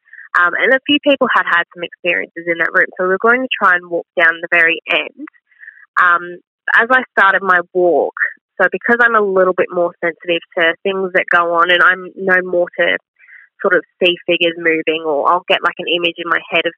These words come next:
something happening, for example. Um, so I started my walk down, and I just said, "You know, if you're there, you can communicate with me, but you cannot hurt me." And as I did, I just had this image of this man,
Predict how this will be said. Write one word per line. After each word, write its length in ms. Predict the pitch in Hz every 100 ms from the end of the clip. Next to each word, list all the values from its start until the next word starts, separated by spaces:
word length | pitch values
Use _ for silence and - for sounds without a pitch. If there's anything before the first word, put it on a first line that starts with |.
| 185
something 280 | 170 - 170
happening, 440 | 160 165 170 - 180
for 120 | 180
example. 500 | 175 - - - - - - - - - -
Um, 460 | 180 170 170 175 202 _ _ _ _ _ _ _ -
so 40 |
I 200 | - 226 254 -
started 260 | 214 202
my 180 | 185 180
walk 280 | 175 180 - -
down, 220 | 175 175
and 60 | 190
I 80 | 180
just 140 | 170 -
said, 100 | 170 190 -
"You 80 | 185
know, 120 | 170
if 160 | 151 -
you're 140 | 180
there, 220 | 226 240 269
you 180 | 220
can 160 | 180 175 -
communicate 600 | 190 202 220 - 214 -
with 160 | 196
me, 240 | 190 185 180
but 80 | -
you 120 | 180 - -
cannot 260 | 190 185 -
hurt 220 | 185 180 -
me." 200 | 170 - -
And 100 | 175 -
as 180 | 208 208
I 160 | 190 185 _
did, 340 | 190 135 117 139 - - - - _ -
I 220 | 185 185
just 140 | 185 196
had 140 | 226
this 140 | 202 185 -
image 400 | 190 185 180 - -
of 220 | 185 175 175
this 140 | 185 175 -
man, 440 | 180 170 170 165